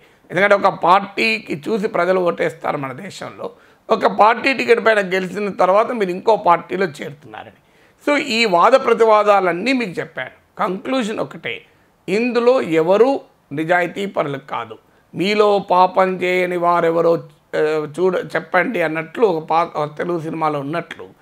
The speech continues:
ఇందులో టీడీపీ, వైసీపీతో సంబంధం లేదు.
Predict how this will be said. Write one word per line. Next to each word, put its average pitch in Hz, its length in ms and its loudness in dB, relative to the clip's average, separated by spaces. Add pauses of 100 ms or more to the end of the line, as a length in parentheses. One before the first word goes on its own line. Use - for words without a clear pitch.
(440)
ఇందులో 202 340 -2
టీడీపీ, 190 760 -6
వైసీపీతో 165 840 -2
సంబంధం 156 580 -8
లేదు. 143 340 -6